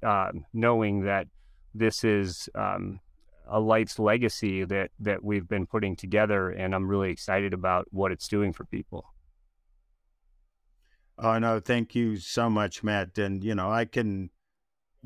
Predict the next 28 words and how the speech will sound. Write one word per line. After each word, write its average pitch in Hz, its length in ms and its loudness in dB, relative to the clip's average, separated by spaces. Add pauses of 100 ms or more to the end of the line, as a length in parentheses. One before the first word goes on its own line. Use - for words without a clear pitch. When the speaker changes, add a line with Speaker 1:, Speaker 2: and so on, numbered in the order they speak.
Speaker 2:
go 131 200 4
back 123 460 0
and, 104 320 -2 (140)
you 139 160 -2
know, 110 100 0
even 143 320 0
start 165 460 2
with, 117 240 -2
you 117 160 2
know, 110 80 2
you, 107 180 0
you 107 220 -4
spoke 110 260 -2
about 104 240 0
Josiah 104 560 0
earlier 107 360 0
on, 110 360 0
and 101 160 0
if, 107 320 -4
if, - 240 -2 (320)
if 120 160 -6
our 113 160 2
listeners 127 380 -2
wanna 120 180 2
go 117 220 2
and 107 260 0
look 147 240 -2
at 110 280 0